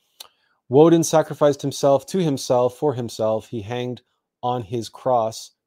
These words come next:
the tree of life. Yep, your iris is carrying the black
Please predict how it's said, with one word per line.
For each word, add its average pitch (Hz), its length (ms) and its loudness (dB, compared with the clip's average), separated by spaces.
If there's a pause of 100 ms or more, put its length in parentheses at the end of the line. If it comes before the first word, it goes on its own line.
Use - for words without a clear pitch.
the 98 60 -16
tree 117 200 -8
of 104 80 -6
life. - 380 -12 (720)
Yep, 117 180 -4
your 123 220 -2 (540)
iris 170 420 4
is 143 140 -8
carrying 147 500 -2
the 123 320 -6 (380)
black 131 400 0